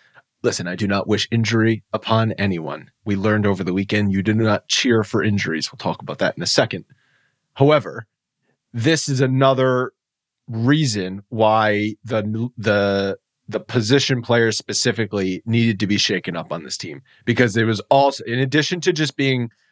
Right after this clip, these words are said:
too much of the same player, too much, too many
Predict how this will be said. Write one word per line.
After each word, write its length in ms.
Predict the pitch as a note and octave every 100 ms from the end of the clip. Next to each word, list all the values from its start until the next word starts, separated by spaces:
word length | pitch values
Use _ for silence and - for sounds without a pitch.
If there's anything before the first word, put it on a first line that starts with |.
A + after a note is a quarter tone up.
| _ _ -
too 120 | D3
much 200 | C#3 B2
of 80 | A#2+
the 60 | A2
same 280 | B2+ A2
player, 500 | - D3 C#3+ C#3 C3+ - _ -
too 120 | - C#3
much, 180 | C3 -
too 100 | -
many 360 | C#3+ B2 A2+